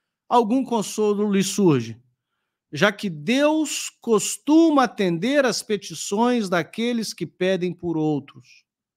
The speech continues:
Perceba, gente, que esses ataques, você não deve pedir pelos mortos, você não deve pedir intercessão dos santos, a, a Eucaristia é só um símbolo, sempre existiram.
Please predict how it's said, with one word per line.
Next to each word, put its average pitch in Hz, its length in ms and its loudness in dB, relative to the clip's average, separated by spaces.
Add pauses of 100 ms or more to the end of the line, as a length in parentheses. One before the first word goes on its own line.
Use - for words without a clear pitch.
(1080)
Perceba, 269 580 0
gente, 147 360 -4
que 233 380 -10 (580)
esses 269 480 -4
ataques, 170 760 -6
você 214 120 -8
não 220 120 -6
deve 214 220 -4
pedir 185 220 -10
pelos 175 340 -6
mortos, 135 840 -4
você 185 80 -6
não 196 120 -6
deve 196 220 -2
pedir 165 220 -4
intercessão 156 560 -4
dos 127 240 -8
santos, 143 500 -2 (440)
a, 151 80 4
a 190 280 4
Eucaristia 185 640 4
é 175 100 2
só 185 260 0
um 151 60 -2
símbolo, 147 580 -2 (300)
sempre 269 680 0
existiram. 127 720 -6